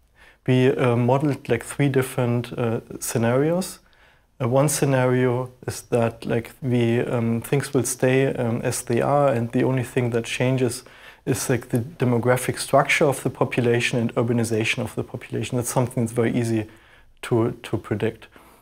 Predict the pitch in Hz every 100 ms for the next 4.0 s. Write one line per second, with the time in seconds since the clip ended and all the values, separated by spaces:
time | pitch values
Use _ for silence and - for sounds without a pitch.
0 | - 123 170 170 160 - 127 117 117 123
1 | 120 - 127 117 123 123 135 143 143 131
2 | 131 127 123 117 123 - 113 - 135 -
3 | 135 131 120 123 117 120 127 - 131